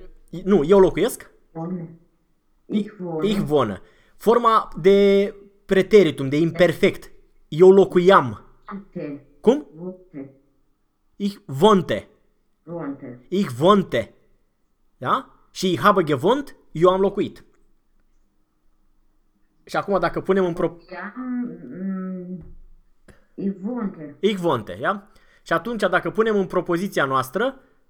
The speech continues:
Speaker 1: când eram tânără, locuiam în România.
Speaker 2: Wann ich jung war,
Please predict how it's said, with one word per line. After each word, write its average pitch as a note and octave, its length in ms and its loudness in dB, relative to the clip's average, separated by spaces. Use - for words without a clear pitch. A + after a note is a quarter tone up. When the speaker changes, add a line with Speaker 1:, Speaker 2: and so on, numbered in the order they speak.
Speaker 1:
când G3+ 240 0
eram D#3+ 300 -2
tânără, C#3 560 -4
locuiam C#3 380 -6
în B2 80 -8
România. A#2 540 -10
Speaker 2:
Wann E3+ 500 -12
ich E3 160 -18
jung F#3 320 -6
war, F3+ 420 -10